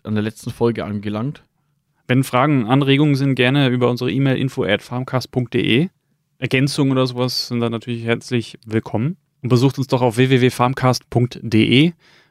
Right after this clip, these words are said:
Speaker 2: Da unter, äh, Kontakt, äh, gibt's unsere Mail, die ihr dann auch mal nachschauen könnt. Besucht uns auf Facebook, Farmcast, der Landwirtschaftspodcast, oder auf Instagram, Farmcast unterstrich Podcast, oder auf Twitter, Farmcast Podcast zusammengeschrieben.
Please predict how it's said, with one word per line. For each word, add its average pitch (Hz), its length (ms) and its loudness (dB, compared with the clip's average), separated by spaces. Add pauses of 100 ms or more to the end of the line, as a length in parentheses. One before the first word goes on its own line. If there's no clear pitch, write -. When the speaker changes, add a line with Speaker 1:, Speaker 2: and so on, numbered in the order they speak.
Speaker 2:
Da 123 180 2
unter, 113 500 4
äh, 113 140 2
Kontakt, 131 480 -2
äh, 120 160 -4
gibt's 110 220 -2
unsere 113 240 0
Mail, 131 320 4
die 120 180 0
ihr 110 220 4
dann 104 120 0
auch 104 160 -2
mal 107 200 -4
nachschauen 127 480 -4
könnt. 190 340 -2 (760)
Besucht 165 260 2
uns 143 120 4
auf 123 160 2
Facebook, 139 560 2
Farmcast, 127 560 0
der 107 160 4
Landwirtschaftspodcast, 123 1040 0
oder 110 160 0
auf 104 120 0
Instagram, 120 540 2
Farmcast 113 580 -2
unterstrich 113 520 -2
Podcast, 123 600 -2
oder 113 180 2
auf 107 120 -2
Twitter, 123 400 0
Farmcast 113 600 -2
Podcast - 480 -4
zusammengeschrieben. 117 760 -4